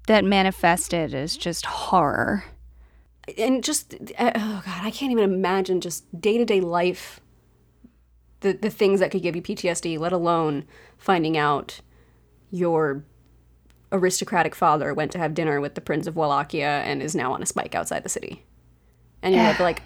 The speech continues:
Speaker 2: hundreds of other friends in your school that are like, "Yeah, same, bro." Like, "Can you, <laughs> can you even?
Speaker 1: <laughs> No.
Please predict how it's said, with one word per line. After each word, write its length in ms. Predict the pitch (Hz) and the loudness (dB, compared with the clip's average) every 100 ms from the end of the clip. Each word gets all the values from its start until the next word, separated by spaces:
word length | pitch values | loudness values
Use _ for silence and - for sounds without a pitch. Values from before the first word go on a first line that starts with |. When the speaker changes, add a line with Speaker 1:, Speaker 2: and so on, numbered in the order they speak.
| - | -6
Speaker 2:
hundreds 320 | - 202 196 | 0 2 2
of 100 | 190 | 2
other 180 | 170 165 | 2 2
friends 320 | 165 175 170 | 0 0 0
in 80 | 165 | -2
your 100 | 151 | -4
school 380 | - 165 135 - | -4 -4 -4 -4
that 100 | 147 | -4
are 80 | 143 | -4
like, 160 | 147 | 0
"Yeah, 160 | 196 170 | 2 2
same, 280 | - 180 156 | 2 0 0
bro." 280 | 147 147 - _ _ _ _ _ _ _ _ _ | 0 -2 -6 _ _ _ _ _ _ _ _ _
Like, 180 | _ - | _ -18
"Can 160 | - 247 | -10 -2
you, 280 | 277 277 - _ _ _ _ _ | 0 0 -2 _ _ _ _ _
<laughs> 380 | _ _ _ - | _ _ _ 0
can 1000 | - - - - - 392 403 349 392 381 | 2 2 0 -4 0 2 2 4 4 4
you 240 | 339 349 | 4 6
even? 360 | 311 339 359 415 | 4 4 4 4
Speaker 1:
<laughs> 40 | 480 - - - 415 | 4 2 2 2 0
No. 720 | 403 415 466 440 392 311 247 | 0 0 0 0 0 0 2